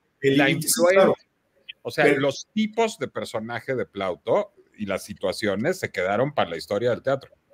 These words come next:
Speaker 1: Sí, pero, ah, es-, esos más bien no serían imitadores, en el sentido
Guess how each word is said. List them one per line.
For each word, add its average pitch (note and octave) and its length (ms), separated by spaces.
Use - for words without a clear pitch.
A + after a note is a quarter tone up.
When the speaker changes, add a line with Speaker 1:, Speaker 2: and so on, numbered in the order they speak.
Speaker 1:
Sí, A3 520
pero, C3+ 280
ah, - 160
es-, A3+ 280
esos A#3 240
más G3 160
bien F#3 360
no D#3 120
serían F3+ 540
imitadores, C#3+ 800
en C3 100
el C#3 80
sentido A#3 680